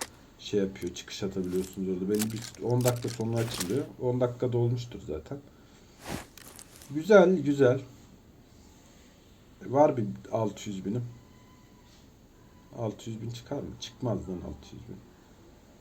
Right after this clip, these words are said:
Dört yüz olsa iki yüz K çıkmaz ya burada. Şuraya bakalım. Ama burayı komple lootlayacağım tabii. Burada şu an gelen olursa her türlü vururum burada ben. Sıkıntı yok. Burayı da lootlayacağız yani.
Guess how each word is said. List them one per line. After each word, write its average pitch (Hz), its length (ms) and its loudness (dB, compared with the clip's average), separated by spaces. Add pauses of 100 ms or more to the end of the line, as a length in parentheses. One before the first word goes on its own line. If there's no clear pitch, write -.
(200)
Dört 104 320 -4
yüz 101 200 0
olsa - 220 -6
iki 95 280 -10
yüz - 180 -14
K 92 220 -6
çıkmaz 95 440 -8
ya 78 100 -8
burada. 78 320 -12 (2500)
Şuraya 110 580 -2
bakalım. 95 420 -2 (440)
Ama 160 220 4
burayı 151 220 8
komple 151 440 4
lootlayacağım 123 600 0
tabii. 87 180 -4
Burada 95 420 -4 (340)
şu 104 100 -2
an 98 160 -2
gelen 113 240 2
olursa 131 440 2
her 117 140 0
türlü 113 200 -8
vururum 104 400 -4
burada 82 280 -8
ben. 85 60 -12 (560)
Sıkıntı - 440 -6
yok. 95 80 0 (800)
Burayı 104 260 0
da 104 60 2
lootlayacağız 98 600 -4
yani. 90 280 -4